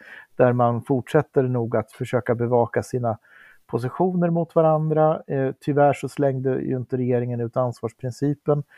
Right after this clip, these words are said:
Precis som Amanda konstaterade i början där, så, så var ju det en förutsättning som Barbro fick förhålla sig till, att den skulle ju minsann vara kvar. Eh, och, och det här för ju oss över till att jag tror att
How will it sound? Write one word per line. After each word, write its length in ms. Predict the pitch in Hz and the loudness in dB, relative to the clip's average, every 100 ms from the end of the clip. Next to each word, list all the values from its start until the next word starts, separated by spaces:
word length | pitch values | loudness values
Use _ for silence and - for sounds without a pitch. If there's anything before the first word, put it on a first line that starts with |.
| - - _ - | -20 -20 _ -4
Precis 320 | 131 131 120 | 0 2 0
som 100 | 123 | 0
Amanda 400 | 120 117 117 110 | 0 0 0 -2
konstaterade 720 | - 120 120 - 143 131 117 | -4 -4 -4 2 4 4 2
i 40 | |
början 380 | 117 120 123 131 | 0 2 2 0
där, 140 | 123 123 | -2 -2
så, 200 | 127 117 - - - _ | -6 -8 -14 -20 -20 _
så 120 | - | -4
var 200 | 151 135 | 4 4
ju 80 | 127 | 4
det 140 | 123 120 | 2 -2
en 100 | 117 | -2
förutsättning 680 | 135 123 - 143 - 139 | -2 -2 -4 -10 -10 -14
som 160 | 123 131 | -12 -4
Barbro 320 | 135 - - | -2 -2 -6
fick 220 | - 127 | -10 -12
förhålla 420 | - 131 139 139 - | -6 0 2 2 -2
sig 140 | 143 | -6
till, 180 | - - | -6 -6
att 100 | - | -6
den 160 | - | -8
skulle 240 | - - 55 | -6 -4 -4
ju 60 | |
minsann 420 | - - - 52 - | -4 -8 -6 -6 -4
vara 180 | - | -6
kvar. 440 | 113 - - - 127 - - - - - _ | -6 -2 0 0 -4 -12 -20 -20 -20 -20 _
Eh, 200 | - 135 - | -4 -4 -4
och, 360 | 156 139 151 - | -2 0 -2 -2
och 80 | 143 | 0
det 80 | 143 | 4
här 220 | 156 151 | 6 4
för 380 | - 143 135 131 | 4 2 4 4
ju 120 | 131 | 2
oss 180 | 131 - 427 | 0 -4 0
över 380 | 151 147 135 127 | 4 4 4 -2
till 280 | - 127 123 | -4 -2 -2
att 180 | 117 | -2
jag 140 | 127 - | -4 -4
tror 340 | - 123 123 | -4 -4 -4
att 160 | 113 | -6